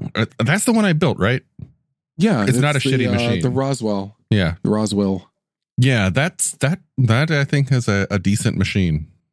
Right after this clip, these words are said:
Speaker 2: Okay, cool. I've, I've been looking for one that was, that the curve wasn't as bad as Eve, because Eve is hard.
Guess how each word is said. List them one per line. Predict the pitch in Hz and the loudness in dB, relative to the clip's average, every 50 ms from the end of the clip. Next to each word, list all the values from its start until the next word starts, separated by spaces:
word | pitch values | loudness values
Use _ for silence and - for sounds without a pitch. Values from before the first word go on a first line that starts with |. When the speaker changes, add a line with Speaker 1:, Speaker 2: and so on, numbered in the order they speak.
| _ _ - | _ _ -6
Speaker 2:
Okay, | - 123 - 120 101 - | -4 -2 0 -2 -2 -2
cool. | - - 127 113 98 92 92 - _ _ - - _ _ _ - | 0 0 0 0 0 -2 -4 -8 _ _ -20 -20 _ _ _ -2
I've, | - 180 170 180 147 - - - - - - - - - - - _ _ _ _ _ _ _ _ - | 0 0 0 0 -4 -8 -10 -12 -10 -10 -8 -8 -10 -12 -16 -20 _ _ _ _ _ _ _ _ -2
I've | 147 160 151 | -2 0 2
been | 170 175 160 | 2 2 2
looking | 156 160 - - 180 175 | 2 2 2 2 0 2
for | - 180 170 | 2 0 0
one | 143 147 147 151 151 143 | 2 2 0 0 0 0
that | 135 110 107 | 0 -2 -2
was, | 107 104 117 135 147 143 135 - - | -2 0 0 0 0 -2 -4 -6 -4
that | - 131 117 - | -4 -2 -2 -2
the | 127 | -2
curve | - - - 143 139 139 127 | -2 0 0 0 0 0 0
wasn't | 120 123 135 131 131 131 123 | 0 0 0 0 -2 -2 -2
as | 120 107 | -2 -2
bad | - - 104 104 107 101 95 | -2 -2 -2 -2 -2 -2 -4
as | - - 95 98 95 95 92 90 - - - - - _ _ _ _ | -4 -2 -2 0 0 0 -2 -4 -6 -10 -12 -14 -18 _ _ _ _
Eve, | - 92 90 87 90 90 - - - _ _ _ _ _ _ _ _ _ _ _ _ _ _ _ | -2 -2 -2 -2 -6 -10 -12 -16 -20 _ _ _ _ _ _ _ _ _ _ _ _ _ _ _
because | - 113 123 127 127 117 110 | -2 0 0 0 0 0 0
Eve | - - 156 151 127 | 0 0 2 2 2
is | 131 113 - | 0 -2 -4
hard. | - - - - - - - - - - - - - | -6 -8 -8 -6 -4 -2 -2 -2 -2 -4 -6 -6 -8